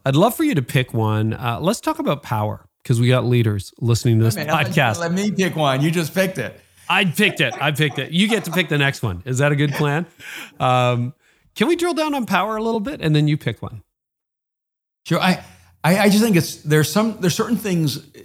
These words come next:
Speaker 2: that we talk about today, conversations we have now that we, we almost make assumptions that we think have always been true.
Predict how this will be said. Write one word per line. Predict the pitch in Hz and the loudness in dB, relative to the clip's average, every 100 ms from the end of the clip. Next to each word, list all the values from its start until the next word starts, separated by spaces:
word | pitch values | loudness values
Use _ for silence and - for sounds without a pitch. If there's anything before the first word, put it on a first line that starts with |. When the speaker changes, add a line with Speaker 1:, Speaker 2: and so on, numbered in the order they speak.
| _ | _
Speaker 2:
that | 135 143 - | -2 -2 -2
we | 147 151 | 0 0
talk | - 160 139 | 2 0 0
about | 127 127 | -2 -2
today, | 123 110 | -2 -2
conversations | - 170 165 170 151 151 | -2 -2 0 -2 -2 0
we | 139 | 0
have | 123 | 2
now | 131 120 117 | 0 0 -2
that | 117 - | -4 -2
we, | 147 156 151 - - _ _ - | 0 0 -4 -14 -20 _ _ 0
we | 151 | 2
almost | 185 202 - | 4 2 2
make | 170 180 | 0 0
assumptions | 196 - 165 170 139 131 | -2 -4 -2 -2 -4 -6
that | 135 | -6
we | |
think | 139 139 | -4 -4
have | 127 | -2
always | 135 151 - | 0 -2 -2
been | 120 | -6
true. | - 156 127 | -4 -4 -4